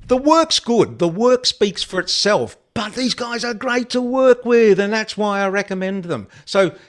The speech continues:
num-, number one, just, I mean, s-, work on your communication, and you'll get people, like, just wanting to make these videos for you. Right, so let's just say you wanted to go and do a testimonial video tomorrow.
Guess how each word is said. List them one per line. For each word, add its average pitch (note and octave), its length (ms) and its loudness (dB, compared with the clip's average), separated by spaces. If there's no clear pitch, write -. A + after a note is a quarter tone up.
num-, A3 260 2
number G#3+ 180 2
one, C#3 260 -2
just, - 340 -6
I F3+ 40 -4
mean, E3+ 160 -4
s-, - 260 -10
work G3+ 380 4
on F#3 100 -2
your E3 160 -2
communication, C#3 800 -6
and C3+ 100 -6
you'll F#3 200 -2
get - 240 -2
people, B2+ 340 -4
like, G#2+ 260 -8
just - 240 -10
wanting C#3+ 380 -2
to - 80 -10
make A#2+ 160 -6
these A2 220 -10
videos A2 400 -4
for A#2 100 -10
you. G#2 140 -6
Right, D3+ 200 -4
so B2 220 -4
let's F#3 220 0
just A3 240 -2
say D3 180 2
you D#3 160 0
wanted C#3+ 200 -2
to B2 60 -16
go C#3+ 140 -2
and C3+ 100 -4
do C3 120 -4
a - 20 -6
testimonial C3+ 720 -6
video A#2+ 480 -6
tomorrow. B2+ 720 -6